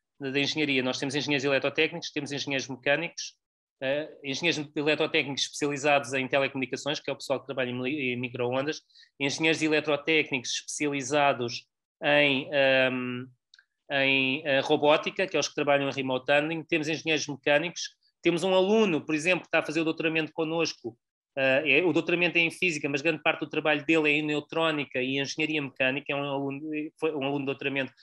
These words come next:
que era de engenharia mecânica, temos bastantes engenhe-, temos alguns engenheiros mecânicos, informáticos,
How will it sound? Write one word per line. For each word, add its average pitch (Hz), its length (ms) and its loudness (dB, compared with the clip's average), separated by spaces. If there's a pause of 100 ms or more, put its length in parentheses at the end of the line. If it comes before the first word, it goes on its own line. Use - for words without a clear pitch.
(260)
que 170 60 2
era 151 100 2
de 151 80 0
engenharia 139 440 -2
mecânica, 147 480 0
temos 143 240 -6
bastantes 143 500 -4
engenhe-, 143 380 -6
temos 143 200 -2
alguns 143 280 0
engenheiros 131 300 -4
mecânicos, 143 420 -2
informáticos, 143 800 -4